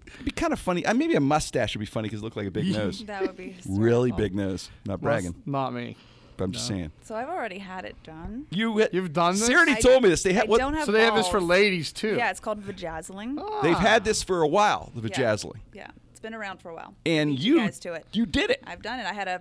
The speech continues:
Speaker 3: like, a back alley vajazzle.
Speaker 2: Hmm.
Speaker 1: Wait.
Speaker 3: There wasn't, like, a studio that I went to. It was just
Speaker 1: Oh,
Speaker 3: a
Speaker 1: so
Speaker 3: girl's house.
Speaker 1: Well, wait. Did they,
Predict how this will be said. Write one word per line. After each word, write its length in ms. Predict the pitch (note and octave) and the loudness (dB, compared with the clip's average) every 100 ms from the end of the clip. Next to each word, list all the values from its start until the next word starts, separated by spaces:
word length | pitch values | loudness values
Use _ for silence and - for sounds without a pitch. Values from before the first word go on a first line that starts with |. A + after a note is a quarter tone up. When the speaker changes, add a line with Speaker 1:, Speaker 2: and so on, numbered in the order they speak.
| - | -8
Speaker 3:
like, 140 | F#3 F3+ | -10 -10
a 60 | |
back 340 | F#3 E3+ D#3 E3+ | -10 -12 -10 -12
alley 280 | D3+ D3 | -12 -12
vajazzle. 640 | D#3+ E3+ - - - - - - | -14 -14 -14 -14 -14 -14 -14 -12
Speaker 2:
Hmm. 260 | A4+ F#4+ A2+ | -8 -6 -4
Speaker 1:
Wait. 260 | D3+ C3+ - - G#3+ | 0 0 0 -12 -8
Speaker 3:
There 140 | A3 | -6
wasn't, 280 | A3+ A#3 A3+ | -4 -6 -8
like, 160 | G#3 G3 | -8 -10
a 60 | |
studio 480 | - A3+ G3+ F#3+ E3+ | -12 -12 -10 -10 -10
that 100 | E3 | -8
I 40 | E3 | -10
went 180 | E3+ F3 | -12 -12
to. 60 | |
It 40 | E3 | -12
was 160 | E3+ | -10
just 120 | F3 E3 | -4 -2
Speaker 1:
Oh, 40 | |
Speaker 3:
a 40 | |
Speaker 1:
so 140 | C#3 - | 0 -4
Speaker 3:
girl's 280 | F#3 F3 F3 | -6 -10 -8
house. 440 | F3+ - F#3 - D#4 | -8 -8 -10 -12 -8
Speaker 1:
Well, 100 | F4+ | -2
wait. 220 | G#4 - | -2 -2
Did 140 | B3+ | -2
they, 160 | F#4 | -2